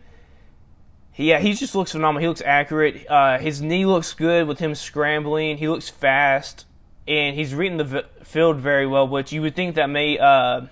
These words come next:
that may have hurt him a little bit, being out for three years. He doesn't get that play, uh, playing time where, uh, it just gets a lot easier to read the field, but it seems like he's just reading the field re-,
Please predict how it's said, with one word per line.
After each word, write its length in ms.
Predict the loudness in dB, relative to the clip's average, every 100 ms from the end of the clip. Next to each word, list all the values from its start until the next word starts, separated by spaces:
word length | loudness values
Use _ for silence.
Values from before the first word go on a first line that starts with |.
| -20 -20 -20 -20 -20 -20 -14
that 140 | -4 0
may 120 | 2
have 120 | 2
hurt 180 | 2 2
him 140 | 2
a 80 | 2
little 200 | 2 0
bit, 320 | 2 2 2
being 260 | -2 -4 0
out 220 | 0 0
for 100 | -2
three 280 | -4 -2 0
years. 300 | 0 0 0
He 80 | 2
doesn't 260 | 2 2
get 140 | -4 -2
that 200 | -4 -4
play, 420 | -4 -2 -4 -6
uh, 360 | -6 -4 -6
playing 340 | -6 -6 -4 -4
time 380 | -4 -4 -4 -2
where, 400 | 0 0 -2 -6 -18 _ -20 -20 -4
uh, 220 | 0 2
it 180 | 0 -6
just 180 | -8 -4
gets 160 | -6
a 60 | 2
lot 200 | 4 4
easier 300 | 0 -4 -4
to 80 | -4
read 180 | -6 -8
the 80 |
field, 320 | -8 -2 -2 0
but 160 | -4
it 140 | -4 -8
seems 260 | -6 -4
like 120 | -2
he's 180 | -4 -6
just 140 | -8 -6
reading 240 | -6 -6
the 60 | -8
field 340 | -4 -2 -2
re-, 240 | -4 -4